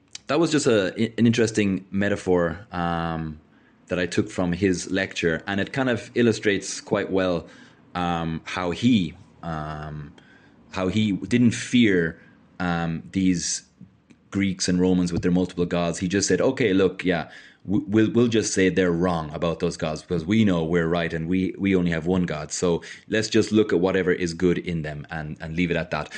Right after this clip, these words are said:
But other Christians were so, um, worried that these multiple gods in the pagan writers would influence Christians,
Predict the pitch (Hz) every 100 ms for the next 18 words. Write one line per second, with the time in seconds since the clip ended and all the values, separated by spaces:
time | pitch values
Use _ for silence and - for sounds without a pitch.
0 | - - 107 - 147 160 139 127 104 -
1 | 95 95 - - - 104 101 98 92 -
2 | _ - - _ _ _ - - 147 160
3 | 147 120 - 95 95 90 87 82 80 -
4 | _ _ _ _ _ - 95 110 98 87
5 | 92 - - - 87 98 92 - - 90
6 | 113 98 104 113 - 98 92 98 92 85
7 | - 98 87 - 98 92 90 90 85 92
8 | 98 120 120 113 92 85 - 117 117 -
9 | 85 95